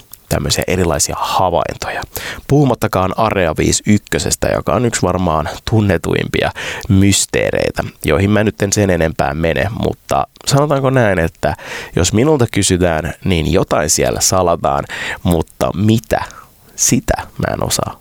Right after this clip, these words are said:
valitettavasti sanoa. Mut jos esimerkiksi astronautti Gordon Cooper, kuten aikaisemmin sanoin,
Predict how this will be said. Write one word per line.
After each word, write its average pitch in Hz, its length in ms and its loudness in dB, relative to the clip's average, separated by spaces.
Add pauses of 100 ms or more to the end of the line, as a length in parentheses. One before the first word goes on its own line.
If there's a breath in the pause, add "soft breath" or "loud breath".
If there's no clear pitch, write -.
(140)
valitettavasti - 600 -2
sanoa. - 540 -2 (600 loud breath)
Mut - 160 0
jos 120 260 4
esimerkiksi 123 500 2
astronautti 101 600 0
Gordon 104 320 2 (100)
Cooper, 120 360 2
kuten 80 220 0
aikaisemmin 78 460 0
sanoin, 85 440 0